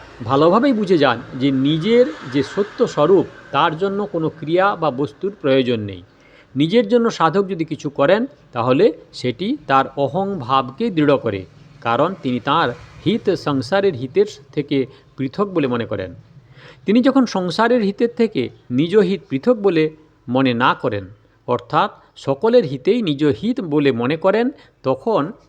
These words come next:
তিনি সতই সর্বভূত হিতে রত্যা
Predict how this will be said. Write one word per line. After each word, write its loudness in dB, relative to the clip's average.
তিনি -4
সতই -8
সর্বভূত -6
হিতে -6
রত্যা -2